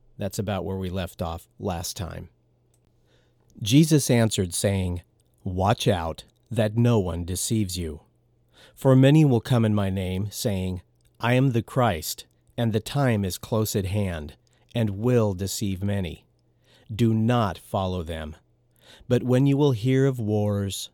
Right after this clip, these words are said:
rumors of wars, and disturbances, don't be terrified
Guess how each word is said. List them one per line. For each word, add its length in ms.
rumors 480
of 140
wars, 640
and 180
disturbances, 920
don't 360
be 160
terrified 800